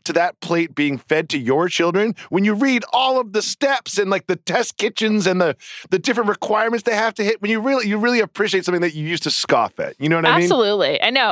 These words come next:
Speaker 2: It's, everyone involved in this article seems really lovely.
Speaker 1: Yes.
Speaker 2: And just, like, they really care about giving the most nutritious, appealing, and, like, delicious food to the students
Speaker 1: And
Speaker 2: of
Speaker 1: the
Speaker 2: Los
Speaker 1: protagonist,
Speaker 2: Angeles.
Speaker 1: they're like,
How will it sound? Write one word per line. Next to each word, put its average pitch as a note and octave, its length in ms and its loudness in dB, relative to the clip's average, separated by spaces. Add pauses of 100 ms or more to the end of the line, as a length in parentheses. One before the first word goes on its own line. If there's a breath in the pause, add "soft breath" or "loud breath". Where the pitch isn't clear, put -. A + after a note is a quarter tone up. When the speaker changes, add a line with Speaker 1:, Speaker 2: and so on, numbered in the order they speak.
Speaker 2:
It's, G#3+ 180 -4
everyone E4+ 360 0
involved A#3 320 0
in B3 40 -4
this A#3 140 -2
article F#3 320 -2
seems F#3+ 360 -4
really F#3 400 0
lovely. D#3 340 2
Speaker 1:
Yes. C4+ 500 2
Speaker 2:
And A#3 80 -2
just, C4 140 0
like, A#3+ 140 2
they A3 160 2
really G#3+ 380 2
care G3+ 360 0
about F#3+ 340 -2
giving G3 360 0
the F#3+ 80 -2
most F3+ 280 0
nutritious, G3 600 -2
appealing, F3+ 640 -2
and, F3 180 -2
like, E3+ 180 -2
delicious E3+ 500 -2
food E3+ 300 -2
to F3 80 -6
the E3 80 -4
students D#3+ 400 0
Speaker 1:
And D#3+ 60 2
Speaker 2:
of - 20 4
Speaker 1:
the E3 60 4
Speaker 2:
Los - 100 0
Speaker 1:
protagonist, F3+ 360 4
Speaker 2:
Angeles. E3+ 260 0
Speaker 1:
they're D#3+ 140 2
like, D3 220 2